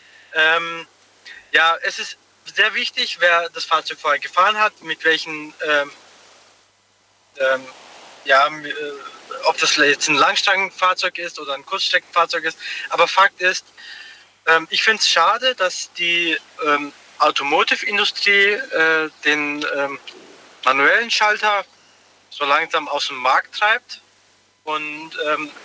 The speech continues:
eigentlich nur noch Fahrzeuge mit Automotive-Getrie-, also mit, äh, äh, Automatikgetriebe verkaufen möchte. Und,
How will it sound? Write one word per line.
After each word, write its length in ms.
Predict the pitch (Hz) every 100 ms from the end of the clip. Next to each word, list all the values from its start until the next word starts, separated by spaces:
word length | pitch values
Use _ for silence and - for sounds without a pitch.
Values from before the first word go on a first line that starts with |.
| -
eigentlich 300 | 151 160 -
nur 80 | 170
noch 120 | 165
Fahrzeuge 480 | 156 160 180 160 156
mit 220 | 143 -
Automotive-Getrie-, 880 | 139 139 147 196 - - 214 - - -
also 180 | - 147 - - -
mit, 220 | 160 156
äh, 340 | 156 147 143 143
äh, 80 | 143 - - 143
Automatikgetriebe 840 | 147 151 156 185 208 185 - 214 208
verkaufen 480 | 202 - 196 202
möchte. 380 | 196 190 - 196 - - - _ _ _ - _ _ _ - - _ _ _ _ _ -
Und, 640 | 151 156 156 156 156 151